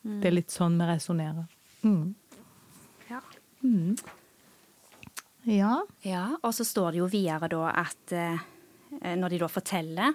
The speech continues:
Speaker 3: dette som har skjedd, og at de må ta med seg Benjamin tilbake igjen til Egypt, eh, da reagerer jo Jakob, faren deres da, med,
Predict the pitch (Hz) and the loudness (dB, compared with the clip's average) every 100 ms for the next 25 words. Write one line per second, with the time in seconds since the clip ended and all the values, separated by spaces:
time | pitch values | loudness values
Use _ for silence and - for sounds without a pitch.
0 | - - 185 - 160 175 165 - 240 262 | -2 -4 -4 -2 -4 -2 -2 0 0 0
1 | - - - 185 185 185 180 165 165 175 | -4 -16 -6 -4 -2 -2 0 0 0 -2
2 | 165 147 - 170 175 170 156 160 170 214 | -2 -4 -4 -6 -4 -4 -4 -2 -2 -2
3 | 196 175 165 - 165 170 170 202 - - | -4 -4 -6 -6 -6 -4 -4 -4 -6 -18
4 | - - - - - - 170 175 165 180 | -20 -18 -18 -18 -14 -4 -2 0 0 0
5 | 190 185 175 156 156 170 180 151 147 - | 2 0 0 -4 -2 -2 -2 -2 -4 -2
6 | 233 - - 226 - 175 165 160 156 180 | -2 -2 -18 -6 0 0 0 -2 -4 -6
7 | - 220 226 175 170 | -2 0 0 0 -4